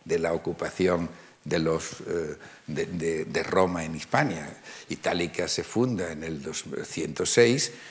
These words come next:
y esas familias, que, esos, eh, militares eméritos, eh, o, o no, o que se reparten y, y colonizan parte del Valle del Guadalquivir, alguno de ellos serían los Aeli o los Trai.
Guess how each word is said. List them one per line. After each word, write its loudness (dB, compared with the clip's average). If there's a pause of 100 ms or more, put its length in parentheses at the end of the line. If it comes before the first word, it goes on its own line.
(100)
y 0
esas 8
familias, 2
que, -2
esos, 0
eh, -2
militares 4
eméritos, 0 (440)
eh, -4 (220)
o, -4
o -2
no, -4
o 0
que -4
se 0
reparten 2
y, -4
y -12
colonizan -4
parte -2
del -2
Valle 4
del 4
Guadalquivir, 4 (300)
alguno 0
de 2
ellos 4
serían 0
los -4
Aeli 0
o -2
los -4
Trai. -6